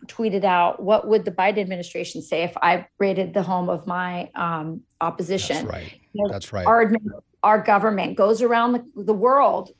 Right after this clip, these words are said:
Speaker 1: you know, wagging its finger, um, at all these, um, you know, other countries, um, usually, uh, you know, right-wing countries, uh, but, you know, you know, trying to show this is what democracy should be like,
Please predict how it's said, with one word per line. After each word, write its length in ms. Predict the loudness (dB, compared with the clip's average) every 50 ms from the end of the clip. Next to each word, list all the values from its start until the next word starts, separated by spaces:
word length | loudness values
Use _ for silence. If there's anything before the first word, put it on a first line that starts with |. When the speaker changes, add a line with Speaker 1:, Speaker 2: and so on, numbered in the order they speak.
| _ -6
Speaker 1:
you 160 | -4 -4 -2
know, 260 | 0 0 -2 -2 -4 -4
wagging 480 | -4 -2 0 0 0 0 -2 -4 -4
its 160 | -6 -8 -10
finger, 580 | -10 -6 -6 -6 -4 -6 -6 -8 -8 -10 -12 -10 -6
um, 380 | -4 -2 0 0 -2 -2 -6 -4 -2
at 280 | -2 0 0 -2 -4 -2
all 200 | 0 2 2 2
these, 420 | 2 -2 -4 -6 -6 -8 -10 -14 -12 -4
um, 380 | -2 0 0 0 -2 -6 -8 -6
you 120 | -4 -4
know, 100 | -2 -2
other 260 | 0 0 0 0 0 -4
countries, 600 | -4 -6 -8 -8 -8 -10 -14 -12 -12 -12 -12 -14 -18 -20 -20 -20 -20 -10 _
um, 320 | 0 2 2 2 0 -2 -6 -12 -6
usually, 840 | 0 4 4 6 4 4 4 2 2 4 2 2 2 -2 -4 -6 _ -4
uh, 300 | 0 0 2 2 0 -2 -4 -8 _ _ _ _
you 120 | -2 -2
know, 320 | -2 0 -2 -4 -6 -8 -14 _ _
right-wing 500 | 0 2 2 2 2 0 -6 -8 -8 -8
countries, 600 | -8 -10 -10 -10 -12 -8 -4 -4 -4 -4 -6 -12 -4 _
uh, 180 | 4 4 4 4 2
but, 240 | 2 2 2 0 -4 _ _ _
you 140 | -2 0 0
know, 280 | 2 0 -2 -2 -4 -10 -16 -20 _ _ -20 -20 -20 _ _ _ _ _ _ _ _ _ _ _ _ _ _ _ _
you 100 | -4 0
know, 280 | 0 2 0 0 -4 -10 -18 _ _
trying 440 | -4 -2 0 2 2 2 2 0 -2
to 300 | -2 -2 -2 -2 -2 -6 _ _ _ _ _ -20
show 380 | -12 0 2 2 4 4 2
this 220 | 0 -4 -4 -6 -8
is 80 | -4
what 180 | -2 -2 -2 -2
democracy 640 | -4 -4 -2 -4 -4 -4 -6 -10 -10 -10 -12 -14
should 200 | -12 -12 -12 -8
be 140 | -6 -2 0
like, 320 | 2 2 2 2 0 -4